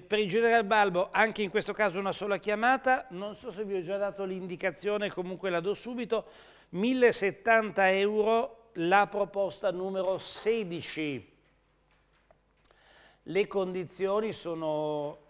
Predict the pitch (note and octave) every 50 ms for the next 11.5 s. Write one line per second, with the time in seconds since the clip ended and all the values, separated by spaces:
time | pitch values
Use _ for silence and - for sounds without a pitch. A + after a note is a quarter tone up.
0 | _ _ _ _ - - F#3 E3+ D#3+ D3 C#3+ C#3 D#3 D3 C3+ A#2+ A#2 A#2 A2 B2+
1 | C#3 D3+ D3+ - - D3+ D3+ D3+ E3 F3+ E3+ D#3 D3 B2+ - D#3+ D3+ D#3 E3 D#3+
2 | E3 E3 C#3+ D#3 C#3 - - E3 D3+ C#3 D#3+ C#3+ D#3+ E3 D#3+ C3+ - D#3+ D#3 D#3+
3 | E3 - - E3+ E3 E3+ D#3+ D3+ E3+ D#3+ - - E3+ C#3+ D3+ D3+ D3 D3+ D3+ D3+
4 | C#3 - D#3+ D3+ D3 D3 D3 D3 D3 D3 D3 C3+ - - D#3 D3+ D3+ D3 D3+ C3+
5 | - - C#3 C#3 B2+ C3 C3+ C3+ C3+ B2+ C3 _ - C#3 C#3 C#3 C#3 C#3 C#3 C#3+
6 | C#3+ D3+ - - A#2+ C3 C3+ C3+ C3 B2+ B2+ B2+ C3+ C3+ B2+ B2+ B2+ C3 C3 C3
7 | B2+ - - _ - - - - - - - _ _ _ - D3+ D3 D3+ D3+ C#3+
8 | C#3 C#3+ C3+ A#2+ - - C#3+ D3 C#3 - D3 C3+ C3+ C3+ C3 A#2+ B2+ B2+ B2+ B2+
9 | B2 A2 - _ - - C#3 C3 C3+ C3+ - - D3 B2 - C#3+ C#3+ D3 C#3+ B2+
10 | - D3+ C3 - C#3 A#2 - C3 A#2 - C3+ B2 A2+ C3+ - - C3 A#2+ - B2
11 | A2+ G#2 G2+ F#2 F2 - - A2+ G2+